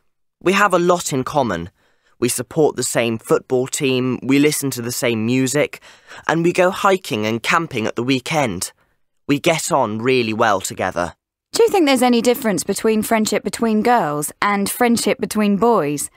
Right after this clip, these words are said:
Speaker 1: Um, I don't know, really. I don't go shopping with my friends, and we don't paint one another's nails. <laughs> But I think the important things are the same. I know I can rely on my friends in a crisis. A good friend is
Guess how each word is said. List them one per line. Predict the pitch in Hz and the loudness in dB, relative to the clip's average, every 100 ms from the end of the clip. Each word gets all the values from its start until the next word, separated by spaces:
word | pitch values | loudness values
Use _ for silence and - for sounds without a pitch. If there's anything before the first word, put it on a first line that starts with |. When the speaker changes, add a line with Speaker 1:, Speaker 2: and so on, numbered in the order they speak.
| _ _ _ _ _ | _ _ _ _ _
Speaker 1:
Um, | 208 339 381 381 - - - - | 0 2 0 -2 -8 -18 -20 -6
I | 302 370 | 0 2
don't | 349 359 240 | 2 0 0
know, | 285 277 202 | 2 4 2
really. | 120 98 101 151 220 - - - _ _ | 2 2 2 2 0 -6 -20 -20 _ _
I | 180 | 0
don't | 208 226 | 4 2
go | 185 180 | 4 2
shopping | - 185 170 131 107 | 2 0 0 -4 -2
with | 95 | -2
my | 95 95 | 0 -2
friends, | - 95 78 95 - - _ _ | 2 0 0 -6 -8 -10 _ _
and | 160 147 | 0 2
we | 147 | 2
don't | 156 156 127 | 4 2 0
paint | - 160 120 | 0 0 2
one | 120 139 | 2 4
another's | 131 131 135 123 120 | 4 4 4 2 0
nails. | 131 139 123 90 107 107 - | 2 4 2 2 0 -4 -4
<laughs> | 160 - - - - - 220 - 165 | -6 -6 -20 -18 -14 -10 -2 0 2
But | 208 | 4
I | 208 | 4
think | 226 - 240 208 | 2 0 0 2
the | 196 | 2
important | 202 - 214 214 - 156 | 2 0 2 2 2 -4
things | - 110 107 113 | -2 -2 0 -2
are | 117 | -2
the | - | -4
same. | - 110 85 85 92 _ _ _ _ _ _ - | -2 -2 -2 -6 -12 _ _ _ _ _ _ -6
I | - 156 | -2 2
know | 170 165 | 4 4
I | 151 | 4
can | - 131 | 0 2
rely | 131 139 156 160 | 4 6 6 6
on | 135 | 4
my | 104 104 | 2 0
friends | - 110 110 | -2 -2 0
in | 123 | 0
a | 127 | -2
crisis. | - 170 185 185 87 - - - _ _ _ _ | 0 2 2 0 -4 -4 -8 -10 _ _ _ _
A | 135 | -2
good | 131 185 | 2 2
friend | 175 160 131 127 | 2 0 0 0
is | 120 | -4